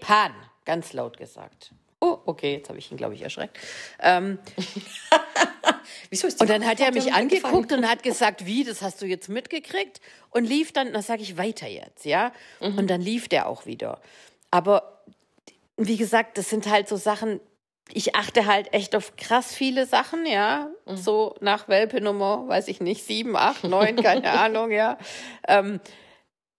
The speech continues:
Speaker 1: da passieren mir halt nicht mehr viele Flüchtigkeitsfehler, sag ich mal, sondern
Speaker 2: Mhm.
Speaker 1: ich weiß ganz, ganz klar, in welchem, in welchen Sachen ich was haben will und was die leisten können und was sie nicht leisten können.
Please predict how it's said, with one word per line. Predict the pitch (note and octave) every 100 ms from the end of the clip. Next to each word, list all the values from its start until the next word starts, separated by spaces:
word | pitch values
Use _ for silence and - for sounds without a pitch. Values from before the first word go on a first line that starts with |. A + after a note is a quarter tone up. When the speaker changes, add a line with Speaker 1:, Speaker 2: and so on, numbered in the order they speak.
| _ _ _ _
Speaker 1:
da | F#3
passieren | - G3 - G#3+ A#3+
mir | A3+ G3+ F3+
halt | F#3 F3
nicht | F#3+ G3
mehr | D3+
viele | D3+ F3 F3 D#3+ C3
Flüchtigkeitsfehler, | - - - - - - - - - - G2 D2+ -
sag | - -
ich | A2+ A#2
mal, | A2+ A2+
sondern | C#3 - C3+
Speaker 2:
Mhm. | B2+ - - _
Speaker 1:
ich | -
weiß | C#3+ D3
ganz, | - F3 F3+
ganz | - D3+ -
klar, | - C#3+ D3 - -
in | D#3 C#3+
welchem, | C3 D3+ E3+ C#3+ C#3 -
in | D3+ D3
welchen | C3+ C3 C#3+
Sachen | C3 D3 - B2
ich | - -
was | C#3 -
haben | D3 D3+ D#3+
will | C3+ C3+
und | C3
was | C#3 C3
die | D3+
leisten | B2+ D#3 - E3+
können | - D3+
und | C#3+ A#2+
was | C3+
sie | C3+
nicht | C3 D3+
leisten | B2+ C#3 - C3+
können. | C#3+ C3+